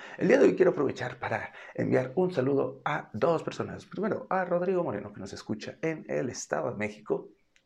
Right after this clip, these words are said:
Sí, es el Estado de México, es en la Ciudad de México. Bueno, en la zona de la capital de este país, y que su gatita trae, un, al parecer, sinusitis. Están, ah, revisándola. Gracias por pedirme consejo y espero que allá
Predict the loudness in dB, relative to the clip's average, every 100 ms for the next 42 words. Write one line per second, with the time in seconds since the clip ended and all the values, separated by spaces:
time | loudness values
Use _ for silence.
0 | _ -10 -4 -4 -4 -2 0 0 -2 -2
1 | -2 0 -2 2 0 0 -4 -10 _ _
2 | _ 4 4 -2 -12 -8 -6 -6 -12 -20
3 | -20 -20 -14 -6 -6 -4 -2 -2 -4 -2
4 | -2 0 0 0 -2 -2 0 0 -2 -12
5 | -20 -16 -16 -2 2 4 2 0 -6 2
6 | 2 2 0 0 0 -2 -4 -4 -4 0
7 | 0 2 2 2 -2 -6 -6 -6 -4 -4
8 | -2 -2 -4 -6 -10 -10 -14 -16 -18 -20
9 | -20 _ -10 -10 -10 -10 -10 -10 -6 -4
10 | -2 -2 -4 -6 -6 -2 0 0 2 2
11 | 0 -12 -16 -4 0 0 0 0 -2 0
12 | -2 0 -2 0 0 0 -4 -8 -8 -10
13 | -8 -8